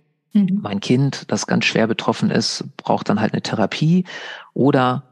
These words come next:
Speaker 2: bis es überhaupt einen Therapieplatz kriegt, kann man mal gucken, ob ein Coach vielleicht auch schon was, äh, Positives bewirken kann. Ähm, also da bin ich persönlich immer recht, aber das darf jeder natürlich für sich selbst entscheiden und muss es auch. Und jeder muss sich auch für sich selbst dann die Verantwortung ja auch übernehmen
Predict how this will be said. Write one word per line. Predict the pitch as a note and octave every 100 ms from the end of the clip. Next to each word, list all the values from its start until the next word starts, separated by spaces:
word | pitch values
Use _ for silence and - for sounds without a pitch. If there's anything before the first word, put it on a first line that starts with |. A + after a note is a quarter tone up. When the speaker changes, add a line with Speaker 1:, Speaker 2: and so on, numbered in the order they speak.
| _ -
Speaker 2:
bis | A#2+ -
es | - -
überhaupt | - A#2 A2 -
einen |
Therapieplatz | - A2+ G#2 - C#3 G#2+ -
kriegt, | - F3+ -
kann | -
man | A#2+ A2+
mal | G2+
gucken, | - - E3+ F#3 F3+
ob | - -
ein | -
Coach | - B2 -
vielleicht | - G2+ - -
auch | A#2+ F#3
schon | - F3+
was, | D#3+ - -
äh, | C#3
Positives | - D3+ C#3 D3+ -
bewirken | C3 B2+ D3 D3+
kann. | C#3+ C#3 D3 D#3+ - - - - -
Ähm, | G#2 G#2
also | G#2+
da | A2
bin | A2 A2+
ich | - C3 - - -
persönlich | A2 G2+ A#2+ D#3 D3+ D3 -
immer | B2+ A2+
recht, | B2+ B2+ -
aber | -
das | A2 -
darf | A#2 -
jeder | B2+ B2+
natürlich | A#2+ - A#2+
für | -
sich | A2 A2
selbst | - A#2+ -
entscheiden | G#2+ - A2+ B2+ F#3
und | G#2
muss | G#2 C#3+
es | G3+ -
auch. | F3+ B3+ -
Und | A2+ G#2+
jeder | A#2+ A#2
muss | A#2 A2+
sich | A#2
auch | G#2
für | -
sich | G2+ -
selbst | A2+ -
dann | G#2+
die | G#2+
Verantwortung | C3 A#2+ - D#3 D#3
ja | D3
auch | D3+ D#3
übernehmen | D#3 D3+ F#3